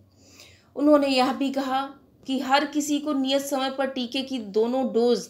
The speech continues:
लगवानी चाहिए। दस मई के, से बिना ऑनलाइन पंजीकरण के किसी भी वैक्सीन की डोज नहीं लगाई जा रही है।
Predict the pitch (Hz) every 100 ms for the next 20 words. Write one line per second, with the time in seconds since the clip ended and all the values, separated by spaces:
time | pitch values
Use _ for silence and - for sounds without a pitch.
0 | - 202 202 214 233 262 233 170 - -
1 | _ _ _ - - - - 196 - 302
2 | 294 277 285 285 285 - - 302 262 175
3 | - 170 190 254 262 - 240 254 254 262
4 | 262 247 233 247 247 233 240 254 240 233
5 | 277 247 262 226 202 202 - 240 233 214
6 | 208 226 220 190 226 233 214 - 151 151
7 | - - _ - -